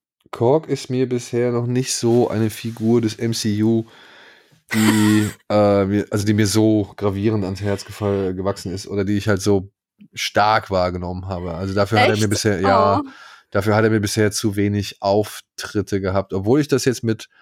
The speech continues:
Speaker 1: Ryan Reynolds als Deadpool, das fand ich schon ganz wieder ganz lustig, was er da gemacht
Speaker 2: Ja.
Speaker 1: hat. Ähm, du, aber ich denk mal, Tor vier steht jetzt kurz vor, also steht vor den Türen.
Speaker 2: Ja.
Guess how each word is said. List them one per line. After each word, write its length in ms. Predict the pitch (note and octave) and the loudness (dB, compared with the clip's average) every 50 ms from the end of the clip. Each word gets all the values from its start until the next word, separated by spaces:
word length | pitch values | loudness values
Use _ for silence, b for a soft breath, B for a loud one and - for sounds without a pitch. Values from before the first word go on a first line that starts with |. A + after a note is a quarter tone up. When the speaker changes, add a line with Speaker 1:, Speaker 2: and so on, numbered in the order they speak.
| b b b b b - | b b b b b 0
Speaker 1:
Ryan 220 | G#2+ G#2 G#2 G#2 | 2 2 4 4
Reynolds 340 | G#2+ A2 A#2+ B2+ B2 A#2+ - - | 4 4 4 4 4 2 2 0
als 200 | G#2 G#2 - - | -2 -2 0 0
Deadpool, 640 | - A2+ - - - - B2 A#2+ A#2+ A#2+ A#2+ A2+ | 0 0 0 0 -4 -2 2 4 4 4 4 2
das 120 | G#2+ G#2 | 0 -2
fand 160 | - - - C3+ | 0 0 0 0
ich 60 | A2+ | -2
schon 100 | - G#2 | -2 -2
ganz 160 | G2+ G2+ - | -4 -4 -4
wieder 120 | - G#2 G2+ | -2 -2 -2
ganz 200 | G2 F#2+ - - - | -2 -4 -8 -10 -10
lustig, 440 | G#2+ G#2+ - - G2+ F#2+ - - _ | -8 -8 -8 -8 -10 -10 -10 -12 _
was 160 | - G#2 G2 | -10 -8 -4
er 60 | G2 G2 | -4 -4
da 80 | G2 | -4
gemacht 200 | G2 G2 F#2 A3+ | -4 -2 -2 0
Speaker 2:
Ja. 120 | A3 G3+ A2 | 0 -2 -2
Speaker 1:
hat. 100 | G#2+ - _ _ _ _ _ _ _ _ _ _ _ _ _ _ _ _ _ | -6 -10 _ _ _ _ _ _ _ _ _ _ _ _ _ _ _ _ _
Ähm, 440 | G2 F#2+ F#2+ F#2+ F#2+ F#2+ F#2+ F#2 - _ _ _ _ _ _ - - _ - | -2 0 0 0 0 -2 -6 -8 -10 _ _ _ _ _ _ -20 -20 _ -12
du, 340 | A#2 A2+ C3+ C#3 C3+ B2+ | -2 2 4 4 4 4
aber 140 | A2+ G#2 A2+ | 4 2 2
ich 100 | G#2+ G#2 | 2 2
denk 160 | - A2+ A2+ | 2 0 2
mal, 440 | A#2+ A#2 A2+ A2 A2 G#2+ G#2+ G#2 - - _ _ _ _ - | 2 2 4 4 4 4 4 2 -2 -6 _ _ _ _ -6
Tor 280 | - A#2 A2 A2 A2 | 0 2 2 2 2
vier 380 | G#2+ - - A#2+ A#2 B2 B2 A#2 | 0 -2 0 2 2 4 4 2
steht 420 | - - A#2 A2+ A2+ A2 - - | 0 0 0 0 0 -2 -6 -10
jetzt 320 | - - G#2 G#2 - - - | -6 -6 -6 -6 -6 -10 -6
kurz 280 | - B2 A#2 - - | -4 -4 -4 -4 -6
vor, 540 | - - - A2+ A2 G#2 G#2 G#2 G#2 G2+ B1+ | -10 -10 -6 -4 -2 0 0 0 -2 -4 -4
also 280 | A#1 G2 G2+ F#2+ F2+ - - | -6 -8 -8 -8 -10 -12 -12
steht 220 | - - G#2+ G#2 | -8 -6 -6 -4
vor 120 | - A2 | -2 -2
den 100 | G#2 G#2 G2+ | -2 -2 0
Türen. 380 | - A2+ A2 A#2 A#2 A#2+ - B B B B B B B B B B B B | 2 2 2 2 2 0 -6 B B B B B B B B B B B B
Speaker 2:
Ja. 220 | G#3+ G#3 G3+ - | -2 -2 -2 -4